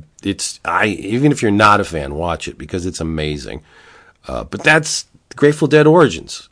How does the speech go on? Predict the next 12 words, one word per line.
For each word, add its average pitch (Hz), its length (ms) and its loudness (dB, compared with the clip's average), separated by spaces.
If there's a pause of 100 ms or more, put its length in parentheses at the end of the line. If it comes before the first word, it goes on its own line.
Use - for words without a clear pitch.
I 104 220 4
had 113 720 2
th-, 113 240 -12 (160)
th-, 113 160 -4
the 127 60 -6
best 160 340 6
time 104 340 4
reading 87 260 -4
this 76 200 -8
thing 71 200 -8
this 69 200 -12
week. - 260 -16